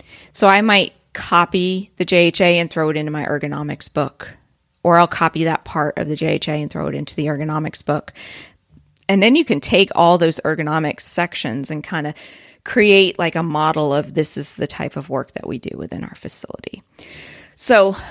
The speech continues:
lots of different things that you can do with your J H A. Don't stop at just using it for the safety stuff. I mean, not that ergonomics and physical requirements aren't safety either, but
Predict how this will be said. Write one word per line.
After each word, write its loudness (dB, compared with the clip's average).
lots 2
of -2
different 0
things -2
that -2
you -2
can -4
do 0
with -2
your -2
J -2
H -4
A. -2
Don't 0
stop 2
at 0
just -2
using -2
it 0
for 0
the 2
safety 2
stuff. -4
I 2
mean, 0
not -2
that 0
ergonomics -2
and -2
physical 0
requirements 0
aren't -2
safety 0
either, 2
but 0